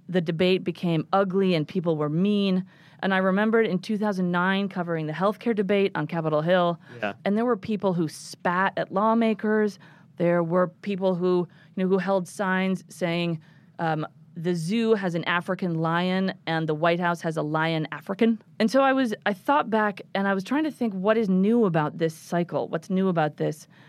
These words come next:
Speaker 1: And Donald Trump has basically made, made it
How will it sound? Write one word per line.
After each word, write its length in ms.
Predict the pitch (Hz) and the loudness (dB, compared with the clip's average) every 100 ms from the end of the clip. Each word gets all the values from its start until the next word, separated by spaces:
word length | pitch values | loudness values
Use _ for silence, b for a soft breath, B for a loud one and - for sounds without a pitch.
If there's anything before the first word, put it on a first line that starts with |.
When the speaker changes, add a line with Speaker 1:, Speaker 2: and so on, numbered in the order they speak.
| B - | B -2
Speaker 1:
And 120 | 190 | 0
Donald 320 | 233 262 330 | 2 0 -2
Trump 260 | - 320 262 | 0 -2 0
has 120 | 233 | -2
basically 720 | 180 - 220 254 294 240 240 | -2 -2 0 0 -6 -4 -2
made, 480 | 214 196 196 196 190 b b b b b | 0 2 2 2 -2 b b b b b
made 240 | 185 214 220 | -2 0 2
it 160 | 208 | 0